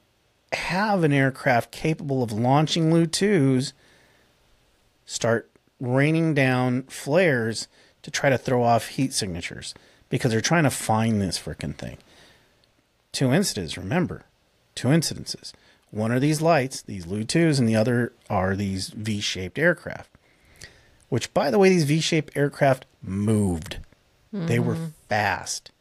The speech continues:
Speaker 1: So there was probably a lot of what we call cat and mouse going on.
Speaker 2: Yeah.
Speaker 1: Okay?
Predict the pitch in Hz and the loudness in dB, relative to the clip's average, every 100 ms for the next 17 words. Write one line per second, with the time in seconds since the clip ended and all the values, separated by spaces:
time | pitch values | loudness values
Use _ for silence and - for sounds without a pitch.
0 | _ _ _ _ _ _ - 135 143 139 | _ _ _ _ _ _ 0 4 4 2
1 | 143 180 202 170 151 147 139 - 131 120 | -2 0 4 4 6 4 2 2 2 2
2 | 123 117 110 110 107 104 - 82 - 50 | 0 0 -2 -4 -4 -6 -6 -10 -10 -14
3 | - _ _ _ _ - - 156 120 107 | -18 _ _ _ _ -6 -4 0 2 2
4 | 104 | 0